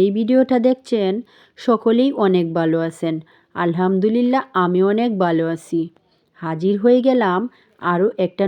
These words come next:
নতুন রেসিপি নিয়ে। আর রেসিপিটা হচ্ছে লাই পালং শাকের রেসিপি। শাকের কালারটা সম্পূর্ণ সবুজ রেখে আমি কিভাবে রান্না করেছি, সেটাই আপনাদের সাথে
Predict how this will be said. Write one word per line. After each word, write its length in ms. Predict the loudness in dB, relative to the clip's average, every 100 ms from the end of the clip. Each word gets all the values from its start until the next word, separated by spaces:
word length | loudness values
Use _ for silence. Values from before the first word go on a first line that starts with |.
| -2
নতুন 200 | 0 0 2
রেসিপি 380 | 0 -2 -4 -2
নিয়ে। 180 | 0 -2 -8 _ _ -6
আর 80 | -4
রেসিপিটা 460 | -4 -4 -6 -2 0 2
হচ্ছে 340 | 0 0 4 4 2 -4 _ _
লাই 240 | 0 2 0
পালং 240 | 0 0 0 0
শাকের 280 | 0 0 2
রেসিপি। 520 | 2 2 -4 -6 -4 -4 -6 _ _ _ _ -16
শাকের 400 | -4 -4 0 -2 0
কালারটা 400 | 0 0 0 -2 -2
সম্পূর্ণ 380 | 0 -2 0 -2 -2 0
সবুজ 300 | 2 2 0 0
রেখে 200 | 0 -2 -4 -2
আমি 140 | 0 -2
কিভাবে 280 | -2 0 2 2
রান্না 260 | 2 0 2
করেছি, 400 | 2 0 -2 -2 0 -2 -8 -20 _
সেটাই 340 | -2 2 2 2
আপনাদের 300 | 0 0 0 0
সাথে 180 | 0